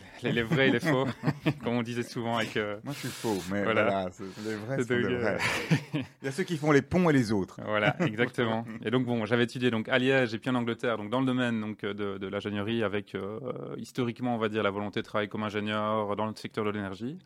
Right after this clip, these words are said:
Speaker 1: Euh, assez rapidement, j'irai en cours de formation après deux, trois ans, euh, je me suis rendu compte que, euh, que, en fait, euh, arriver à dimensionner des turbines, euh, et cetera, et cetera, ça allait pas être ma tasse de thé, euh,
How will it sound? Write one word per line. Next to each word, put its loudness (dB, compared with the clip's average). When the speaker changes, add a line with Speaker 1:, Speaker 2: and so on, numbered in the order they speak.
Speaker 1:
Euh, -2
assez -2
rapidement, 2
j'irai -6
en -6
cours -6
de -2
formation -2
après -4
deux, -2
trois -2
ans, -2
euh, -4
je -6
me -4
suis -4
rendu 2
compte -4
que, -6
euh, 2
que, -4
en -2
fait, -2
euh, 0
arriver -4
à 2
dimensionner -6
des -6
turbines, -8
euh, -6
et -12
cetera, -6
et -4
cetera, 2
ça -4
allait -6
pas -4
être -4
ma -4
tasse -4
de -4
thé, -6
euh, -2